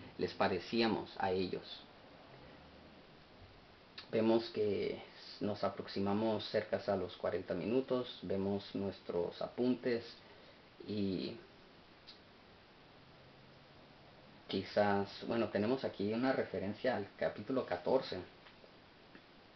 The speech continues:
Supongo que del libro de los Números, veamos si, si concuerda.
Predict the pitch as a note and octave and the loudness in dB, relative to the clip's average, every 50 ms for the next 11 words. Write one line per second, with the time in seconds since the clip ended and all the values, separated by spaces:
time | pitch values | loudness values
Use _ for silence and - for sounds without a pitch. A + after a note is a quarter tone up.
0 | - - - - - - - - - G#2+ G2+ - A2 C3 C#3 C3+ B2+ - A2+ G#2 | -20 -20 -20 -20 -20 -20 -6 -2 -2 0 2 4 6 6 6 6 4 4 4 4
1 | G2 G2 G2 G2 G#2 A2+ A#2 G2+ F#2 F2 - - F2+ A#2 C#3 D3 - - F#2 - | 4 4 4 2 4 4 4 4 4 0 -2 -2 0 0 2 2 2 0 -2 -4
2 | - - E2+ G2+ G#2 A2 A#2 - - G#2+ F#2 F2 - - - - - - - - | -4 -4 -2 -2 0 0 -2 -2 -2 -4 -4 -4 -6 -10 -18 -20 -20 -20 -20 -20
3 | - - - - - - G2 G2 F#2 F#2 - - F#2 F#2+ F#2 - G#2 G#2 G2+ G2+ | -20 -20 -20 -20 -8 -4 -2 -2 -2 -2 2 2 2 2 4 4 4 6 6 4
4 | G#2 F#2 F2+ | 4 2 0